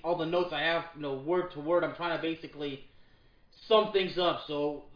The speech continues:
that's why I need everybody to bear with me, because again, <sighs> I tried to watch the show, but I was at work, but I could not find any other way to watch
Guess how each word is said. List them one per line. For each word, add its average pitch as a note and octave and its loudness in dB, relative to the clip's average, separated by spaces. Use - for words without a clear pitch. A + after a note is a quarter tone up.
that's F#3 0
why G3 4
I F3 4
need F3+ 2
everybody E3+ 0
to C#3+ -6
bear E3+ 4
with D3+ -4
me, C3+ -4
because C3+ -10
again, D3 -2
<sighs> - -12
I D#3+ -4
tried G3 4
to F#3 -2
watch F#3 2
the E3 -6
show, F#3 0
but E3+ 2
I D#3 4
was D#3 -2
at D3+ -2
work, E3 4
but D#3+ -4
I D3 -4
could D#3 -8
not F3 0
find E3 -2
any D#3+ -2
other D3+ 0
way D3+ -2
to C#3+ -2
watch D3 -2